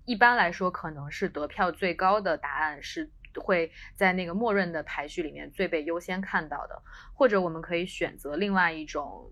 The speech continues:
排序方式，就是，呃，时间最新的答案会被最优先看到。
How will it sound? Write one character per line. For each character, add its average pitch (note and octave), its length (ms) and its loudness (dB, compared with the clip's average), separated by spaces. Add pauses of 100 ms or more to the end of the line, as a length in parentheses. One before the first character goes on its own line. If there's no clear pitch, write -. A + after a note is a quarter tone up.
排 C#3+ 220 -4
序 - 160 -6
方 F#3 260 0
式， F3+ 240 -4
就 E3 160 -6
是， D#3+ 280 -8 (440)
呃， D3+ 300 0
时 - 240 -4
间 A#3 240 0
最 A#3 180 2
新 D#3+ 300 -8
的 D3 220 -6 (760)
答 E3+ 160 10
案 E3 140 2
会 F3+ 160 2
被 D#3+ 180 0
最 D#3+ 240 0
优 D3+ 160 -6
先 D#3 160 -8
看 D3 240 -6
到。 F3+ 180 -2